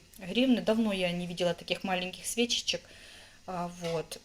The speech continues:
Муж говорит, не покупай, потому что они, м, химические, это вредно для вдыхания. Ну, ка-, что вы напишете, они вредные, не вредные, вот эти всякие.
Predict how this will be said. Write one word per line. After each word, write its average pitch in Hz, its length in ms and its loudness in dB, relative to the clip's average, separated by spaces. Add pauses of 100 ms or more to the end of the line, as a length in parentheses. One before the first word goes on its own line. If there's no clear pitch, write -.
Муж 220 360 4
говорит, 214 400 -2
не 196 100 -4
покупай, 240 480 -2
потому 208 360 -2
что 233 180 2
они, 208 340 2
м, 190 380 0
химические, 214 960 0
это 190 160 -2
вредно 196 420 2
для 170 340 2
вдыхания. 214 920 0
Ну, 196 160 -6
ка-, - 220 2
что - 220 8
вы 220 160 6
напишете, 175 600 -2
они 185 180 0
вредные, 220 400 2
не 180 140 -2
вредные, 214 420 2
вот 175 180 -4
эти 175 180 -10
всякие. 160 400 -2